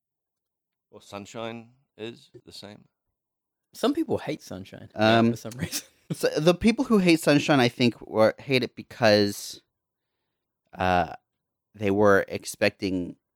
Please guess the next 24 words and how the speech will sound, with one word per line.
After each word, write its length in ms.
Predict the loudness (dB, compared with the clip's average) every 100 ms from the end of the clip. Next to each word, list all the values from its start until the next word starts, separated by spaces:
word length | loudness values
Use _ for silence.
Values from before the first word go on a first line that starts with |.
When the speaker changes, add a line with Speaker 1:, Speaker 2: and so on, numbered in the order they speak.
| _ _ -20
Speaker 3:
Super 180 | -14 -8
Mario 180 | -8 -8
sixty-four 400 | -14 _ -20 -20
too, 200 | -20 -20
I 60 | -20
think. 160 | -20 _ _
Speaker 1:
Mm-hmm. 200 | -20 -18 -18 _
Speaker 3:
You 100 | -8
know 60 | -4
what 100 | -2
I 40 |
mean? 240 | -2 -4 -6
Speaker 2:
Mm, 260 | -12 -14 -16 _ -14
yeah, 100 | -10 -10
okay. 200 | -8 -6
Speaker 3:
And 140 | 0
they 100 | 2
added, 340 | 4 4 2 -2
they 80 | 0
added 240 | 2 0
the 80 | -4
jetpack 440 | -6 -6 -4 -6 -6 _ -20
mechanics, 420 | -10 -4 -2 -4
which, 180 | -8